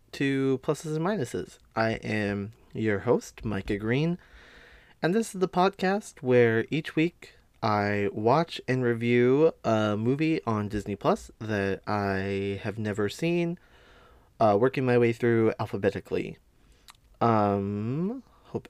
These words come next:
everybody was able to catch our last episode on Atlantis Rising. Um,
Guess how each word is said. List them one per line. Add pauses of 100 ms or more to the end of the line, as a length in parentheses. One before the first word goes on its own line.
everybody (540)
was
able (100)
to (140)
catch
our
last
episode (100)
on (1000)
Atlantis
Rising. (720)
Um,